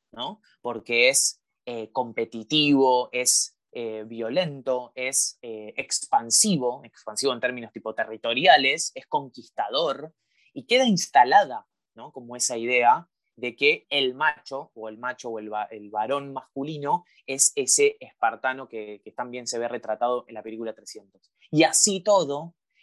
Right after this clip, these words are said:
en esa película me quedó algo que es interesante, que es cuando los tipos van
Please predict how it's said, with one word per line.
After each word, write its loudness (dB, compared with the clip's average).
en -10
esa 4
película 0
me -12
quedó 8
algo 2
que -16
es -16
interesante, -10
que -12
es -16
cuando 0
los -6
tipos -8
van 0